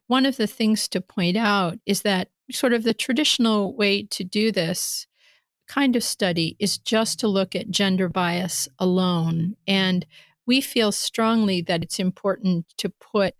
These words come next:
gender bias within a context where, because some people may be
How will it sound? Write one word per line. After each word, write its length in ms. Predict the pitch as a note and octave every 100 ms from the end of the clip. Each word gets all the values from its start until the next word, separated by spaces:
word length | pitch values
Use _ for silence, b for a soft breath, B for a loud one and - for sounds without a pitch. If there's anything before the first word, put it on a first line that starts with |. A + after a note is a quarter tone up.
| _ b b _
gender 320 | - G#3+ G#3
bias 520 | F#3+ G3 F3 F3+ - -
within 300 | G#3 G#3 G3+
a 80 | F3+
context 1160 | - - B3 G#3+ - - - - - - - - b b b _ _
where, 520 | - G#3 G#3 G3+ F#3+ -
because 580 | G#3 - A3 G3 F#3+ -
some 320 | - - B3+ B3+
people 400 | A3+ G#3+ G3+ F#3+
may 240 | F#3 F#3
be 340 | F3 F#3 F3+